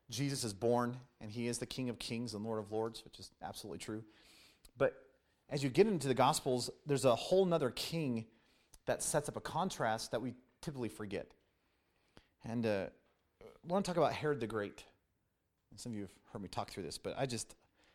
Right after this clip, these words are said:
Herod the Great to me is, he is so profound.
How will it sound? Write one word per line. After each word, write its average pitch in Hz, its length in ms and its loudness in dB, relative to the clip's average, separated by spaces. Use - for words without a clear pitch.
Herod 220 300 4
the 160 80 2
Great 131 340 0
to 156 100 -4
me 160 140 0
is, 113 220 -2
he 170 160 -2
is 160 140 4
so - 280 4
profound. 113 680 -2